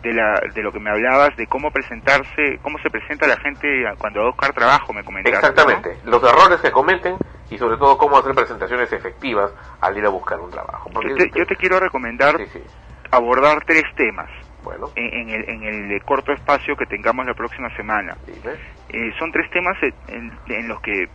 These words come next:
Speaker 1: tengo bastante conocimiento por lo que ando dando conferencias con respecto a esto cuando me invitan las universidades. Eh, es el tema de marketing personal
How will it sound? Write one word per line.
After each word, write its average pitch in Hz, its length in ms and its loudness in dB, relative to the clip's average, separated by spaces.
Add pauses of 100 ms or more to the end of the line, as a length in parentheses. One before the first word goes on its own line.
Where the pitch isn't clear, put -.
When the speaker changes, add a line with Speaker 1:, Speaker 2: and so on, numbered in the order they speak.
(380)
Speaker 1:
tengo 143 240 0
bastante 147 520 0
conocimiento 135 600 -6
por 175 160 -2
lo 101 120 -4
que 98 280 -4
ando 131 320 -2
dando 143 260 -2
conferencias 127 680 -4
con 104 140 -4
respecto 123 400 -4
a 120 80 4
esto 123 300 -2
cuando 107 260 -8
me 95 80 -12
invitan 117 340 -6
las 117 160 -8
universidades. 104 760 -2 (920)
Eh, 113 260 -6 (120)
es 131 180 0
el 143 140 0
tema 156 220 0
de 127 60 -2
marketing 151 500 -2
personal 120 600 0